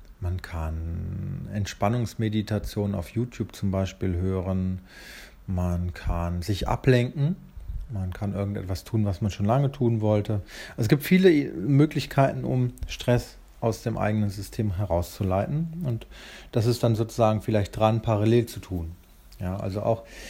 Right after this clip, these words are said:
wenn es eine Krise ist, zu gucken, okay, wie kann man die Krise am angenehmsten gestalten? Ja, die vierte Rolle ist, die Opferrolle zu verlassen. Ja, das ist zwar verführerisch, in diese Opferrolle reinzufallen,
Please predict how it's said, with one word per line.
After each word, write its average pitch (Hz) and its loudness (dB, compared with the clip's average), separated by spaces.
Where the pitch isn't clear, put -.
wenn 120 6
es 123 0
eine 113 2
Krise 160 4
ist, 147 0
zu 139 0
gucken, 135 -4
okay, 120 0
wie 123 -2
kann 120 0
man 117 2
die 110 -2
Krise 120 -2
am 110 -4
angenehmsten 104 0
gestalten? 101 -2
Ja, 98 2
die 90 4
vierte 120 6
Rolle 127 6
ist, - -2
die 92 2
Opferrolle 110 2
zu 131 -6
verlassen. 131 2
Ja, 90 -2
das - -6
ist - -2
zwar 104 4
verführerisch, 123 2
in 107 2
diese 101 0
Opferrolle 95 0
reinzufallen, 127 0